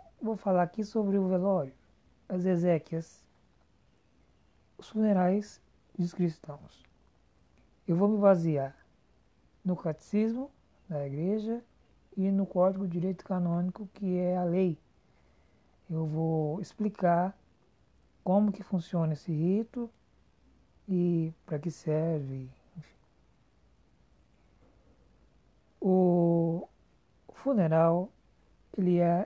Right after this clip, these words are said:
a última visita pública da pessoa na vida.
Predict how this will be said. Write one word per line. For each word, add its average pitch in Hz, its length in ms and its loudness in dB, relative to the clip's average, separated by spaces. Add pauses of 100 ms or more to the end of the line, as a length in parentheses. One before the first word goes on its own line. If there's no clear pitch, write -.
a 180 120 0
última 220 600 -2 (1700)
visita 175 920 -2 (140)
pública 208 760 -2 (400)
da 185 100 -6
pessoa 175 640 -4
na 175 140 -4
vida. 160 360 -6